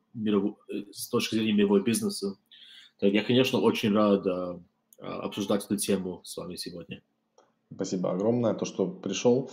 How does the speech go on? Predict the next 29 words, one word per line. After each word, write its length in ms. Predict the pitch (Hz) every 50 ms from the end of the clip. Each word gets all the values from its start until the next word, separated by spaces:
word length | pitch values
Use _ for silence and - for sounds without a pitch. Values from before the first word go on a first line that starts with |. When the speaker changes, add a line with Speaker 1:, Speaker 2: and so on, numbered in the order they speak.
| - - - - - - _
Speaker 2:
А, 320 | - - 95 95 95 95 95
я 220 | 95 95 131 139
хотел, 640 | - 139 123 - - 131 127 127 123 113 101 87 92
а, 320 | 92 92 92 92 92 92
поднять 440 | 90 - 107 92 90 117 113 101 -
сейчас 300 | - - - 101 92 -
тему, 1160 | - - - 131 127 120 107 98 95 92 90 87 87 87 85 - 90 87 85 85 85 87 87 90
а, 40 |
Beeple 460 | 90 90 117 123 131 120 107 98 92 95
и 60 | 92
Christie's. 680 | - 104 120 135 127 - - 104 92 - - - -
А, 360 | - - - - - - - -
что 240 | - - - 113
вы 100 | 104 101
думаете 560 | 92 92 113 110 101 95 92 87 90 - 95 90
об 140 | 90 90
этом, 420 | 98 - - 95 90 90 85 85 85
а, 140 | 82 82 90
масштабном 560 | 92 95 - - 117 104 90 85 90 85 85
явлении? 580 | 85 90 90 98 113 127 135 131 117 101 92
Сейчас 380 | 85 - - - - 90 90 -
все 220 | - - - 104
только 340 | 92 - 92 85 - - 87
об 100 | 85 90
этом 260 | 98 95 - 90 87
и 40 | 82
говорят. 440 | 80 87 92 101 104 117 127 123 -
Сейчас 320 | - - - 113 107 -
стоимость 520 | - - - 120 117 110 101 98 90 90